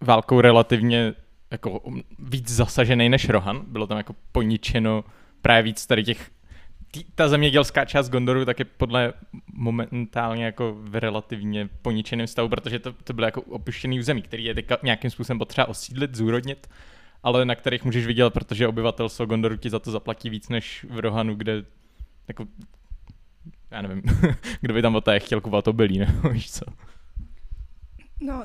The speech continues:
Speaker 2: ty pracovní příležitosti jsou určitě jedna otázka, ale, eh, jde taky o to, jestli je to zásadní, jo.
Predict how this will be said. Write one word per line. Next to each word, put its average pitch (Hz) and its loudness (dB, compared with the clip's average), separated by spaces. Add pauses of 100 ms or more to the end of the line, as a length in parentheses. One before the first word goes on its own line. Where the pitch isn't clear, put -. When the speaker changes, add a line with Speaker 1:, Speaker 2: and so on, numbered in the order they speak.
(120)
Speaker 2:
ty 262 -6
pracovní 254 -4
příležitosti 247 -4
jsou 269 -6
určitě 240 -8
jedna 254 -4
otázka, - -6
ale, 226 -4 (540)
eh, - -18 (200)
jde 233 0
taky 240 -4
o 247 -2
to, 254 -4
jestli 247 0
je 240 0
to 285 -2
zásadní, 233 -2
jo. - -16